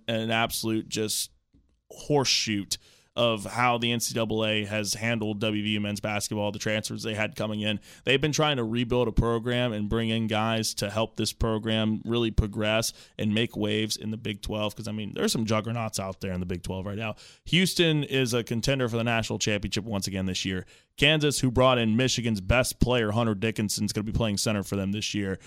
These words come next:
And you just go down and Baylor, who went to the national championship a few years ago. Texas, who was fantastic last year.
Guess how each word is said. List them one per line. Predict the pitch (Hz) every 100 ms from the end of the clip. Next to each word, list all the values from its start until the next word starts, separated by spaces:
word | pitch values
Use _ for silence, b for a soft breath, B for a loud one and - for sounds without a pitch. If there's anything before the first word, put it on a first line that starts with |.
| B B B
And | 135 139
you | 127
just | 127
go | 131
down | 120 127 117
and | 104 101 113
Baylor, | 127 131 110
who | 110
went | 117
to | 101
the |
national | 110 107 104 107
championship | 113 104 98 98 110 92
a |
few | - 107
years | 101 98
ago. | 95 92
Texas, | - 131 127 - 107 -
who | 110
was | 98
fantastic | - 107 98 113 98 95 95 101
last | 95 95 -
year. | 101 87